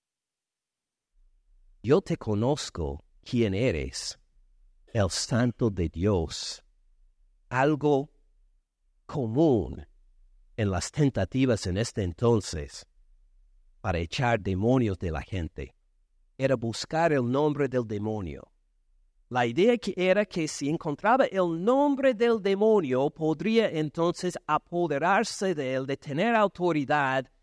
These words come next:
para, este, echar al demonio. O en este caso, el demonio, conociendo a Jesús, busca apoderarse de Jesús por su nombre. "Yo te conozco."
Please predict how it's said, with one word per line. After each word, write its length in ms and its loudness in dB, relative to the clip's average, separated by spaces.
para, 360 2
este, 380 -4
echar 460 2
al 120 2
demonio. 680 -2
O 200 2
en 100 0
este 340 -2
caso, 600 -4
el 160 0
demonio, 720 0
conociendo 640 2
a 80 0
Jesús, 720 0
busca 440 -2
apoderarse 720 -2
de 140 -4
Jesús 640 -2
por 200 -6
su 220 -4
nombre. 560 -6
"Yo 140 4
te 140 -6
conozco." 720 -4